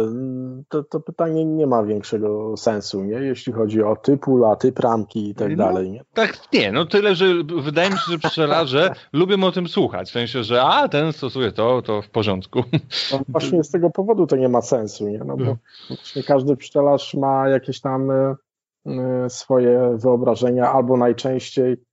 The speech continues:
Speaker 1: determinuje to pierwszy ul, który nabył, czy dostał, odziedziczył, tak, i tak dalej, i tak dalej, nie?
Speaker 2: Wiesz
Speaker 1: Natomiast
Speaker 2: co, to trochę jest dla mnie ciekawe, bo powiem ci, że,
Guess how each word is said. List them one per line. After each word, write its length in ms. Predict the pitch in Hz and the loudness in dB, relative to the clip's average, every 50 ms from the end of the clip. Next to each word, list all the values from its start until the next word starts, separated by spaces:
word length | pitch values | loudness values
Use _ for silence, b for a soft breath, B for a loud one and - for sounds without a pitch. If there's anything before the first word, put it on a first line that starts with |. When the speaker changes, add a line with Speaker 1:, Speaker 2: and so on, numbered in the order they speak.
| _ _ _ _ _ - | _ _ _ _ _ -14
Speaker 1:
determinuje 760 | 127 123 123 127 120 - 127 123 123 131 127 131 127 127 123 123 | -4 0 0 2 4 4 2 2 2 2 2 4 4 4 2 2
to 100 | 135 117 | 0 -2
pierwszy 420 | - - 139 120 - - - 139 | 0 2 0 0 0 -2 -4 -2
ul, 260 | - 143 139 131 123 | 2 4 4 4 4
który 320 | - - - 113 104 107 110 | 0 -2 -4 -2 0 0 2
nabył, 440 | 113 110 107 104 104 107 104 104 | 2 2 2 2 2 0 -2 -2
czy 140 | - - 110 | -4 -8 -6
dostał, 580 | 107 113 117 113 - - - 120 113 101 107 107 | -2 0 0 0 0 -2 -4 -4 -4 -2 0 0
odziedziczył, 640 | 101 101 104 101 95 101 107 104 - - 110 104 - | 0 2 0 0 0 0 -2 -2 -2 -4 -6 -6 -6
tak, 280 | 113 110 104 101 - | -6 -6 -6 -6 -8
i 40 | - | -6
tak 200 | - 101 98 98 | -4 -2 0 2
dalej, 300 | 98 101 98 95 92 92 | 2 2 4 2 2 0
i 40 | 92 | -2
tak 200 | - 101 98 95 | -4 -6 -6 -4
dalej, 400 | 95 95 92 95 98 101 101 110 | -2 -2 -2 -4 -6 -8 -10 -12
nie? 80 | 123 135 - _ _ _ _ B B B B B B B B | -12 -14 -14 _ _ _ _ B B B B B B B B
Speaker 2:
Wiesz 200 | 123 135 160 - | -2 -2 0 2
Speaker 1:
Natomiast 280 | 156 147 151 147 143 147 | 2 2 2 2 0 -2
Speaker 2:
co, 60 | - | -4
to 100 | - - _ | -10 -12 _
trochę 280 | - 135 123 123 196 247 | -2 0 0 2 2 2
jest 200 | 269 214 147 117 | 2 2 2 2
dla 140 | 120 120 | 2 2
mnie 100 | 117 113 | 2 0
ciekawe, 340 | 110 117 107 117 107 113 117 | -2 -2 0 0 0 0 0
bo 120 | 113 117 113 | -2 -4 -4
powiem 300 | 123 135 131 135 135 123 | 0 0 0 0 -2 -4
ci, 140 | - 143 | -6 -6
że, 320 | 127 127 135 131 135 135 | -2 0 2 4 4 4